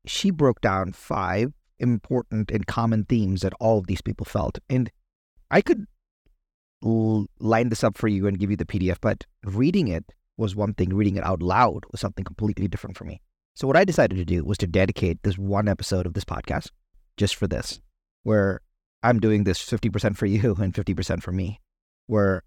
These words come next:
I wanted to read this out loud to myself and for you so that you can hear the nuance, you can hear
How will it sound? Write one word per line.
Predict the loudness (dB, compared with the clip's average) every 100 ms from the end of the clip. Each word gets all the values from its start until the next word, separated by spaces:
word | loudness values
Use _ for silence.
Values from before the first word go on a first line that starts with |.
| _
I | -2
wanted | 0 -2 0 0
to | 2
read | 2 0 0
this | 0
out | 0 0
loud | -2 -4 -6 -10
to | -4
myself | -2 -2 0 0 -2 -6 -4
and | 0 0
for | 2
you | 2 2 -2 -8 _ _
so | -2
that | 2
you | 2
can | 0 -4
hear | 0 4 6 4
the | 2
nuance, | 0 0 -2 -8 -6
you | -4
can | -4
hear | -4 0 2 4 2